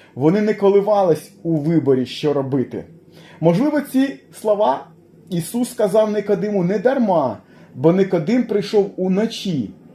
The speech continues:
а вдень серед друзів фарисеїв не визнавав Ісуса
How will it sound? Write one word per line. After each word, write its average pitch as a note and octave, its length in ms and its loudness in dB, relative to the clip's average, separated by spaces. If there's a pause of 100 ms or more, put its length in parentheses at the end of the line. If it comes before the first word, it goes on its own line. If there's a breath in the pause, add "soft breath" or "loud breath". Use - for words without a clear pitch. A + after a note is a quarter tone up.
(220 loud breath)
а C3+ 140 -2
вдень D#3+ 420 2
серед F3 340 -2
друзів D#3 320 -2
фарисеїв E3 720 -2 (260 loud breath)
не D3+ 200 4
визнавав D3 680 0
Ісуса C#3 580 -6